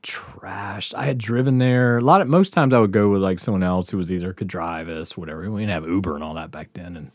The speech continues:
there wasn't any cabs really, uh, that I know of on the coast at that time. Um, and, uh, but we had a friend of ours named Matt, and, uh, he lived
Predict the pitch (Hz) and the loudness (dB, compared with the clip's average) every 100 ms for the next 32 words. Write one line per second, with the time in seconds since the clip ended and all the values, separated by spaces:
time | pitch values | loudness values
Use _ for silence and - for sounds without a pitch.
0 | _ 92 107 95 76 - - 82 90 87 | _ -10 -8 -8 -14 -12 -8 -6 -6 -8
1 | 85 85 85 82 _ _ _ _ _ _ | -10 -10 -12 -14 _ _ _ _ _ _
2 | _ _ - - 104 110 110 80 78 80 | _ _ -20 -14 -2 0 0 -4 -6 -10
3 | 78 - 98 95 82 98 95 95 - 95 | -12 -10 -6 -6 -6 -12 -12 -12 -12 -14
4 | 98 _ - - - - - - _ - | -14 _ -20 -20 -20 -20 -20 -20 _ 2
5 | 131 117 110 - _ _ _ 156 143 139 | 4 4 0 -4 _ _ _ 2 4 6
6 | 139 120 113 135 147 131 262 262 113 104 | 6 6 6 6 6 6 4 6 6 6
7 | 98 98 143 165 - _ - _ _ - | 2 2 2 0 -6 _ -20 _ _ -20
8 | _ 113 117 113 107 104 92 82 78 - | _ -8 -6 -4 -4 -4 -6 -10 -12 -18
9 | _ _ _ _ _ 175 190 131 113 104 | _ _ _ _ _ 4 6 8 8 6
10 | - | -2